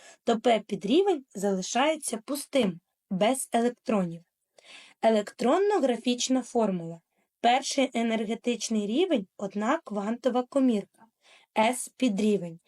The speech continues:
Стрілками позначаємо два електрони. Другий енергетичний рівень. Одна квантова комірка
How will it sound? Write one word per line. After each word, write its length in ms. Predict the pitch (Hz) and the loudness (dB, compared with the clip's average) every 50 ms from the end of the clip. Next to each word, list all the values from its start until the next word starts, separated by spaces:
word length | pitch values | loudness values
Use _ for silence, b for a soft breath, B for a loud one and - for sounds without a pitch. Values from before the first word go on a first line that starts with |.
| b b b b | b b b b
Стрілками 720 | - - - 240 220 233 269 302 311 - 359 349 349 330 | -16 -10 -2 0 2 4 2 2 2 2 2 4 2 0
позначаємо 1000 | - - 247 233 226 214 202 196 - - 247 220 220 240 269 294 302 302 302 294 - - | 0 0 -2 0 0 0 -2 -2 -2 0 0 2 2 4 4 2 2 2 0 -2 -4 -6
два 560 | 208 185 175 190 165 185 196 196 208 226 - _ - | -8 -4 -4 -2 0 2 2 2 2 0 0 _ -2
електрони. 800 | 226 220 220 240 240 - - - 247 226 214 196 175 165 170 _ _ _ _ _ b b b b b b b b b | 0 0 0 0 -6 -8 -4 0 2 2 2 0 -2 -6 -10 _ _ _ _ _ b b b b b b b b b
Другий 580 | 214 190 202 220 247 320 339 359 415 427 - 311 | -4 0 2 4 4 4 4 4 2 2 2 2
енергетичний 920 | 302 294 285 262 247 226 262 254 - 254 240 202 - - 233 233 254 277 | 2 2 2 2 2 0 -2 0 2 0 0 0 -2 -2 0 2 2 2
рівень. 380 | 262 262 233 180 180 170 165 _ _ _ _ _ _ _ _ _ _ _ _ _ _ _ _ _ _ _ _ _ _ _ _ _ | 2 2 0 -2 -4 -8 -12 _ _ _ _ _ _ _ _ _ _ _ _ _ _ _ _ _ _ _ _ _ _ _ _ _
Одна 400 | - 240 247 202 262 294 302 320 | 0 0 2 2 2 2 2 2
квантова 720 | - - 233 202 254 240 233 226 220 - 233 220 226 226 - - | 0 -4 -2 0 2 2 2 0 0 -2 -2 0 0 -2 -2 0
комірка 600 | 254 254 254 254 233 208 196 - - 185 180 | 0 2 4 4 2 2 0 -4 -10 -14 -14